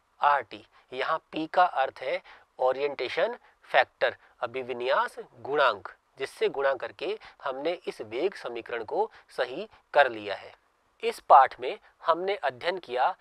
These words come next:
कि रासायनिक अभिक्रिया का वेग क्या होता है। रासायनिक अभिक्रिया के औसत वेग तथा ताक्षणिक वेग के बारे में हमने जाना। किसी रासायनिक अभिक्रिया की कोटि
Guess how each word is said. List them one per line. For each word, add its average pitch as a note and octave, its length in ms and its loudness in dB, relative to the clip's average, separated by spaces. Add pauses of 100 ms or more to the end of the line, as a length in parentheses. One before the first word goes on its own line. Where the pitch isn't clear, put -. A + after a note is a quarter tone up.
(140)
कि F3+ 100 -2
रासायनिक D#3 520 2
अभिक्रिया C3+ 460 -4
का C3+ 180 -2
वेग C3+ 420 -6 (300)
क्या E3+ 140 6
होता A#2 280 -4
है। G#2+ 180 -10 (160)
रासायनिक D#3 480 2
अभिक्रिया B2+ 400 -4
के F#3 220 -6 (300)
औसत F#3+ 400 -2
वेग A#2+ 340 -6 (240)
तथा E3+ 260 2
ताक्षणिक F#3+ 520 2
वेग C#3 280 -4
के C3 100 -4
बारे A2 260 -4
में E3 200 -6 (280)
हमने D3+ 260 0
जाना। G#2 320 -6 (220)
किसी G3+ 240 -4
रासायनिक E3+ 480 0
अभिक्रिया C3+ 400 -2
की B2 240 -14
कोटि G#3+ 440 -8